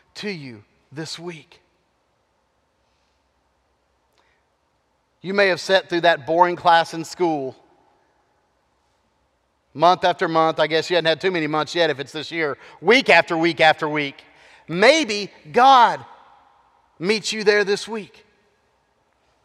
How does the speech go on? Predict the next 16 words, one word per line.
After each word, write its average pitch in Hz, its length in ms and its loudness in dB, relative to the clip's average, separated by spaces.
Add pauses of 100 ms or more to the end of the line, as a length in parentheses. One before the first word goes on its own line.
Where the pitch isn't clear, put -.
(600)
It's 196 160 -2
at 226 140 2
unexpected 247 840 0 (240)
times 220 840 0 (320)
that 170 180 0
God 175 260 4
comes. 151 600 -4 (1300)
Times 240 320 4
that 196 140 -2
don't 220 240 0
seem 233 240 -6
to 196 160 0
hold 208 460 4 (180)
significance 185 800 -4
to 226 220 -2
us. - 380 -4